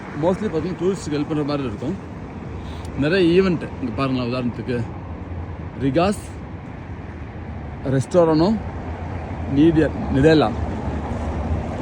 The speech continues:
தேர்ட்டி ஃபஸ்ட் மார்ச்ல இருந்து தேர்ட்டீன்த் ஏப்ரல் வரைக்கும் ஒரு மாதிரி ஃபுட் ஃபெஸ்டிவல் நினைக்கிறேன். பாருங்க, உள்ள ரகங்களா வச்சிருக்காங்க. ரெஸ்டாரனோ அப்படின்னா re-, ரிலேட்டட் ரெஸ்டாரண்ட்ஸ் நினைக்கிறேன்,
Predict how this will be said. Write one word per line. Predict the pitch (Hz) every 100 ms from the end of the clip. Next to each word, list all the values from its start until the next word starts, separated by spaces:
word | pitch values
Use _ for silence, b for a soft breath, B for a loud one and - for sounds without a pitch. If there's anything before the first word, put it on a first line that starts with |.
| - - - - -
தேர்ட்டி | 165 180 208
ஃபஸ்ட் | 202 160 156
மார்ச்ல | 160 165 151
இருந்து | 131 139 214 - - - - - - - - - - - -
தேர்ட்டீன்த் | 170 180 208 175 160
ஏப்ரல் | 156 151
வரைக்கும் | 135 135 - 135 127 - 135 - - - - - 311 - - - - - - - - - 147
ஒரு | 156 160
மாதிரி | 202 214 185
ஃபுட் | 202 180
ஃபெஸ்டிவல் | 190 180 170 151
நினைக்கிறேன். | 123 117 113 - - 139
பாருங்க, | 143 127 113 -
உள்ள | 135 170 156
ரகங்களா | 151 147
வச்சிருக்காங்க. | 135 120 107 113 - - - - - - - - 123
ரெஸ்டாரனோ | 147 - 190 180 185 160
அப்படின்னா | 147 185 165
re-, | 156 147
ரிலேட்டட் | 151 175 165 165
ரெஸ்டாரண்ட்ஸ் | 143 170 165 156
நினைக்கிறேன், | 135 120 160